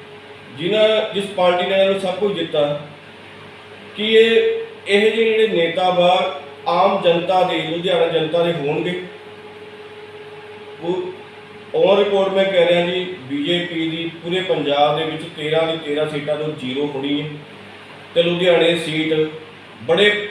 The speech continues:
ਭਾਰੀ ਬਹੁਮਤ ਨਾਲ ਰਵਨੀਤ ਸਿੰਘ ਬਿੱਟੂ ਹਾਰ ਰਿਹਾ। ਹਾਂ, ਜੇ ਇਹ ਕਾਂਗਰਸ ਪਾਰਟੀ ਵਿੱਚ ਹੁੰਦਾ ਤੇ ਮਾਇਨੇ ਕੁਛ ਅਲੱਗ ਹੋਣੇ ਸੀਗੇ, ਪਰ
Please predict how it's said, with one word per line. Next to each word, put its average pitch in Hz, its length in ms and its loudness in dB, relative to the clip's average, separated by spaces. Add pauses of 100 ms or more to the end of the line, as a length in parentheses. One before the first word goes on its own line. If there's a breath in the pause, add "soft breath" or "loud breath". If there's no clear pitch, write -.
(140)
ਭਾਰੀ 185 320 4
ਬਹੁਮਤ 190 460 4
ਨਾਲ 135 360 -2 (400)
ਰਵਨੀਤ 160 360 -2
ਸਿੰਘ 165 200 -6
ਬਿੱਟੂ 160 220 -4
ਹਾਰ 123 320 -2
ਰਿਹਾ। 101 200 -6 (760)
ਹਾਂ, 180 340 4
ਜੇ 202 80 0
ਇਹ 202 240 -2
ਕਾਂਗਰਸ 165 260 0
ਪਾਰਟੀ 180 400 0
ਵਿੱਚ 190 160 -8
ਹੁੰਦਾ 175 600 -2 (280)
ਤੇ 196 380 2 (380)
ਮਾਇਨੇ 180 300 4
ਕੁਛ 196 180 -4
ਅਲੱਗ 139 280 -2
ਹੋਣੇ 135 160 -2
ਸੀਗੇ, 120 320 -6 (580)
ਪਰ 196 400 4